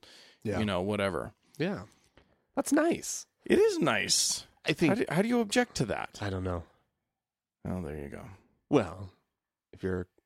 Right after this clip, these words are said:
Speaker 1: a Christian
Speaker 2: <laughs>
Speaker 1: and you just need your God prayed to.
Speaker 2: Yes.
Speaker 1: Why aren't more people praying to God, my God?
Speaker 2: Right.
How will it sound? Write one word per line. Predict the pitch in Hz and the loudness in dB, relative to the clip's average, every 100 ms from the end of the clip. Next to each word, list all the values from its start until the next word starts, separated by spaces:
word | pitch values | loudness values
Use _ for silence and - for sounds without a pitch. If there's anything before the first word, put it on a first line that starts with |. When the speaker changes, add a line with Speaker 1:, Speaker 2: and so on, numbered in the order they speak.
| _ | _
Speaker 1:
a | - | -14
Christian | - 110 - 90 95 - _ _ _ - | -4 -4 -4 -6 -8 -14 _ _ _ -6
Speaker 2:
<laughs> | 101 - - - | -4 -4 -8 -4
Speaker 1:
and | 123 127 | -2 -2
you | 117 - | -4 0
just | 202 214 175 | 2 2 2
need | 180 180 139 | 0 0 -2
your | 131 160 | 2 2
God | 135 135 123 117 - | 4 2 2 0 -2
prayed | 131 113 98 | 0 0 0
to. | - 71 - _ _ _ | -2 -2 -4 _ _ _
Speaker 2:
Yes. | 110 113 92 - - - _ _ _ | 0 2 2 -2 -6 -10 _ _ _
Speaker 1:
Why | - 190 302 | 0 4 4
aren't | 311 311 214 | 4 2 2
more | 180 233 | 4 4
people | 233 185 233 | 4 2 2
praying | 247 190 185 220 233 | 0 2 2 4 2
to | - 277 | 0 0
God, | 311 415 320 | 2 2 2
my | 320 359 | 2 2
God? | 349 440 480 466 - - - - - - _ _ - - | 2 2 4 4 2 -4 -10 -16 -18 -20 _ _ -14 2
Speaker 2:
Right. | 190 254 185 | 4 4 0